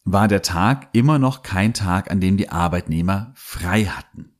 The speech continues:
Also es war noch kein richtiger Nationalfeiertag, wo man wirklich feiern konnte, weil man ja eben arbeiten musste. Es wurde zwar geflaggt und irgendwie auch, ja, es gab immer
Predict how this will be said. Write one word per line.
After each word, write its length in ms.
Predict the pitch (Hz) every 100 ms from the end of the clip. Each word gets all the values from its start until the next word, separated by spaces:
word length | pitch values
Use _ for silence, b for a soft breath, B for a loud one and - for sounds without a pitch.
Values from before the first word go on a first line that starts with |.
| -
Also 200 | 73 76
es 120 | -
war 140 | 80 78
noch 160 | 92
kein 160 | - 95
richtiger 380 | 98 107 107 104
Nationalfeiertag, 1300 | 98 - 87 92 101 - - - - - - 78 -
wo 80 | 80
man 200 | 82 80
wirklich 260 | 95 92
feiern 400 | - 107 123 80
konnte, 320 | 82 87 95 80
weil 120 | 82
man 160 | 85
ja 140 | 87 92
eben 260 | 117 110
arbeiten 580 | - 110 123 90 73 -
musste. 460 | 65 60 - - - _ -
Es 160 | -
wurde 180 | 95 82
zwar 440 | - 80 67 65 78
geflaggt 600 | 71 - 107 - - -
und 420 | - 76 71 - -
irgendwie 380 | 78 76 -
auch, 260 | - 64 -
ja, 140 | -
es 100 | -
gab 140 | - 135
immer 320 | - 123 -